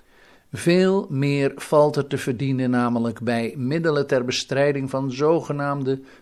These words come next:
zeldzame ziekten. Denk in dit verband aan middelen tegen specifieke kankersoorten, de middelen die ontwikkeld werden tegen bepaalde spierziekten,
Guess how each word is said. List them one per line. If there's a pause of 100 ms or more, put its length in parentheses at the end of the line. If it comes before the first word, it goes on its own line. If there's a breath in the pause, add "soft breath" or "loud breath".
(100)
zeldzame
ziekten. (1080 soft breath)
Denk
in
dit
verband
aan
middelen
tegen
specifieke
kankersoorten, (280 loud breath)
de
middelen
die
ontwikkeld
werden
tegen
bepaalde
spierziekten,